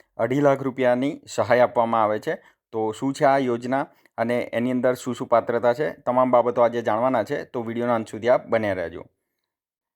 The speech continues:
સવિતાબેન આંબેડકર આંતરજ્ઞાતીય લગ્ન સહાય યોજના. આપણી આજુબાજુ ઘણી જગ્યાએ આપણે જોઈ શકીએ છીએ કે ઊંચ નીચ એટલે કે જાતિના આધારે ભેદભાવ થાય છે.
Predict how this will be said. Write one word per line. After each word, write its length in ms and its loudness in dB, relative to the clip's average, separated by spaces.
સવિતાબેન 560 2
આંબેડકર 460 0
આંતરજ્ઞાતીય 960 -2
લગ્ન 360 -2
સહાય 280 2
યોજના. 440 -2
આપણી 280 4
આજુબાજુ 520 0
ઘણી 280 -2
જગ્યાએ 440 0
આપણે 240 0
જોઈ 200 2
શકીએ 340 -2
છીએ 340 -4
કે 200 -6
ઊંચ 260 0
નીચ 240 0
એટલે 240 0
કે 140 0
જાતિના 480 2
આધારે 300 0
ભેદભાવ 420 0
થાય 180 -8
છે. 220 -18